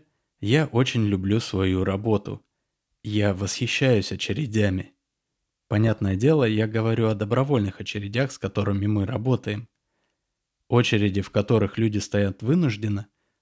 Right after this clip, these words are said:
например, в паспортном столе, в аэропорту или в банке, я выношу за скобки. Так вот, в добровольных очередях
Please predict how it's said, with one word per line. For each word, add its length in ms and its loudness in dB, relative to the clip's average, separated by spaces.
например, 540 0
в 100 -20
паспортном 540 -2
столе, 580 0
в 120 -4
аэропорту 720 -2
или 200 0
в 80 -12
банке, 500 -4
я 240 0
выношу 400 -2
за 160 -2
скобки. 560 -4
Так 180 -4
вот, 360 0
в 120 -6
добровольных 680 0
очередях 640 -6